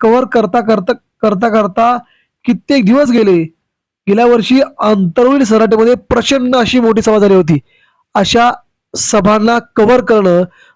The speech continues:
देशाच्या राजकारणामध्ये मी कधी कव्हर केलं नाही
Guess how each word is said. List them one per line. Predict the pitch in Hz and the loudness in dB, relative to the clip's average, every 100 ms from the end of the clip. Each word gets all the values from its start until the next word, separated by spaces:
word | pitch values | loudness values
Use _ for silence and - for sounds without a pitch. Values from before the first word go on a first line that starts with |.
| _ | _
देशाच्या | 165 202 - 214 214 254 247 | 0 0 0 -2 0 0 0
राजकारणामध्ये | 185 208 220 202 185 185 185 190 | 0 0 0 -2 0 0 0 0
मी | 202 - | -2 -4
कधी | 226 226 277 | 0 2 0
कव्हर | - 214 208 | 0 0 0
केलं | 208 | 0
नाही | 185 175 | 2 0